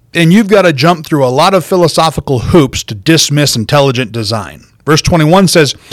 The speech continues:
"Because that when they know God, they glorified him not as God, neither were they thankful, but became vain in their imaginations, and their foolish heart was darkened. Professing themselves to be wise,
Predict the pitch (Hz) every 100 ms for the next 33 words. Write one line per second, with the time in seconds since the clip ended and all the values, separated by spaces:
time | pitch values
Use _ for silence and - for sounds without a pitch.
0 | - - - - - 196 165 170 131 185
1 | 262 262 240 233 220 214 214 160 120 120
2 | 131 139 127 - 147 180 214 202 - 180
3 | 156 156 143 156 214 254 226 131 104 107
4 | 90 98 131 147 185 233 269 277 262 247
5 | 220 220 - 277 254 - - - - _
6 | - - - - - 151 156 156 - 160
7 | 156 120 165 208 247 262 226 165 170 190
8 | 151 170 165 120 117 - 139 139 147 131
9 | 131 - - - 208 220 220 220 - -
10 | 202 165 127 139 123 131 185 190 190 117
11 | 92 - - 151 - 269 262 - 226 202
12 | 170 185 165 135 139 139 127 117 110 127
13 | 160 175 -